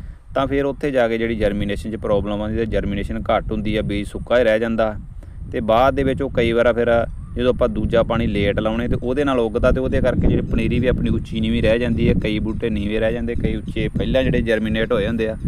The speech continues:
ਕਈ ਦੀ, ਕਈ ਬੀਜ ਦੀ ਜਿਹੜੀ ਜਰਮੀਨੇਸ਼ਨ ਉਹ ਬਾਅਦ ਦੇ ਵਿੱਚ ਹੁੰਦੀ ਆ, ਉੱਥੇ ਫਿਰ ਆਪਾਂ ਨੂੰ ਅੱਗੇ ਜਾ ਕੇ ਪ੍ਰੋਬਲਮ ਆਉਂਦੀ ਆ। ਸੋ ਇਹ ਕਾਰਨ ਸੀ ਕਿ ਜਿਹੜਾ ਆਪਾਂ ਨੂੰ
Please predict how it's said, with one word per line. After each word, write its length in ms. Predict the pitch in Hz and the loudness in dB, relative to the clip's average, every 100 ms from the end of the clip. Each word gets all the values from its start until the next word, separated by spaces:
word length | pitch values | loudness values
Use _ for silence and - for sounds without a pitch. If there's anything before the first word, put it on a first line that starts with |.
| - - - - | -6 -6 -6 -2
ਕਈ 220 | 131 135 | 0 0
ਦੀ, 240 | 123 120 - | 0 -4 0
ਕਈ 200 | 123 123 | 2 2
ਬੀਜ 300 | 117 120 120 | 2 0 0
ਦੀ 100 | 120 | 0
ਜਿਹੜੀ 200 | 117 120 | 0 0
ਜਰਮੀਨੇਸ਼ਨ 600 | 113 104 107 107 107 117 | 0 0 0 -2 -2 -4
ਉਹ 220 | 117 123 | -4 -4
ਬਾਅਦ 300 | 120 101 113 | 0 2 2
ਦੇ 80 | 117 | 2
ਵਿੱਚ 160 | 110 113 | -4 -4
ਹੁੰਦੀ 240 | 107 92 | -6 -6
ਆ, 60 | 95 | -6
ਉੱਥੇ 300 | 123 127 143 | -4 -4 -2
ਫਿਰ 140 | 135 | 0
ਆਪਾਂ 220 | 120 - | 0 -2
ਨੂੰ 100 | 113 | -6
ਅੱਗੇ 120 | 104 104 | -4 -2
ਜਾ 120 | 104 | -2
ਕੇ 60 | 104 | -2
ਪ੍ਰੋਬਲਮ 460 | 104 95 104 117 | -4 -2 -2 -4
ਆਉਂਦੀ 300 | 110 90 87 | -4 -6 -8
ਆ। 80 | 90 - - - - - - - - - | -8 -10 -12 -14 -16 -16 -14 -16 -12 -8
ਸੋ 220 | 143 147 | -2 0
ਇਹ 140 | 165 | 0
ਕਾਰਨ 320 | 147 131 123 | 2 4 4
ਸੀ 240 | 120 131 123 | 0 -4 -4
ਕਿ 180 | 127 127 | -2 -2
ਜਿਹੜਾ 220 | 120 120 | 0 0
ਆਪਾਂ 280 | 113 113 113 | 0 -2 -2
ਨੂੰ 240 | 117 117 | -4 -6